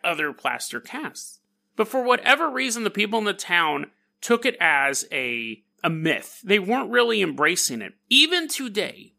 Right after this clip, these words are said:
you have tour guides, and they say the swamp, this swamp is really, like, beautiful. It's very untouched. You go there to visit. It's just a great place. It's a great recreational place, and they have boat tours. And you can take boat tours through the area. I was reading this article one guy did. He said, "Hey, I'm gonna go on this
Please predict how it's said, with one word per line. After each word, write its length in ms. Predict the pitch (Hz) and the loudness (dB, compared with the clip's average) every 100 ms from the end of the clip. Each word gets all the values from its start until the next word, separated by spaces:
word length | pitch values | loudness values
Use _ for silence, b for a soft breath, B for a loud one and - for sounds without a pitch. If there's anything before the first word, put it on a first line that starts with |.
| _ | _
you 220 | 165 220 | 0 0
have 520 | 214 196 165 143 - | 4 6 6 2 -12
tour 340 | - - 233 208 | -6 2 2 4
guides, 360 | 151 101 - | 2 0 -2
and 100 | 196 | 0
they 60 | 226 | 2
say 400 | 220 381 381 196 | 2 2 0 -2
the 160 | 180 190 | -2 0
swamp, 480 | - 202 202 208 202 | 0 2 2 2 0
this 160 | 190 | -4
swamp 300 | - 202 196 | 0 0 0
is 120 | 165 139 | -2 -8
really, 440 | 165 175 170 165 | 0 2 2 0
like, 340 | 147 131 120 | 2 2 0
beautiful. 420 | 117 175 160 170 147 | -4 -6 -4 -2 -2
It's 100 | 143 | 0
very 240 | 139 139 | 2 2
untouched. 800 | 123 117 - 226 220 - - - _ _ _ _ | 0 -8 0 0 2 -4 -10 -18 _ _ _ _
You 140 | 170 | -4
go 200 | 160 196 | 2 4
there 160 | 196 190 | 6 6
to 60 | 165 | 4
visit. 320 | 170 160 175 | 0 0 -2
It's 100 | 147 | 0
just 160 | 180 | -4
a 40 | 160 | 0
great 240 | 180 180 | 2 2
place. 260 | - 160 156 | 0 0 0
It's 120 | 156 | -4
a 40 | |
great 240 | 151 180 175 | 0 0 2
recreational 560 | 170 156 165 170 170 | 0 2 0 0 -4
place, 240 | 131 127 - | -6 -6 -2
and 80 | 165 | -2
they 80 | |
have 260 | 170 170 127 | 2 2 2
boat 280 | 160 202 - | 0 0 -2
tours. 580 | 135 92 - - - _ _ _ _ _ _ | -10 -10 -12 -20 -20 _ _ _ _ _ _
And 80 | - | -4
you 60 | 208 | -2
can 100 | 240 | 0
take 220 | 262 151 | 0 4
boat 220 | 190 226 | 2 2
tours 280 | - 185 147 | 0 0 0
through 140 | 156 | -2
the 160 | 143 139 | 0 4
area. 360 | 160 156 98 - _ _ _ _ | 4 2 -2 -8 _ _ _ _
I 40 | |
was 120 | 160 151 | -2 4
reading 220 | 190 185 | 4 4
this 140 | 147 | 4
article 340 | 160 175 165 143 | 4 4 0 0
one 220 | 147 160 | 2 4
guy 240 | 139 127 | 4 4
did. 360 | 131 226 320 - | 2 -2 -2 -4
He 140 | 139 | -10
said, 240 | 127 165 185 | -4 2 2
"Hey, 180 | 311 | 4
I'm 140 | 156 165 | 2 2
gonna 140 | 185 | -2
go 200 | 139 131 | 0 2
on 180 | 131 131 | 2 0
this 180 | 131 | -6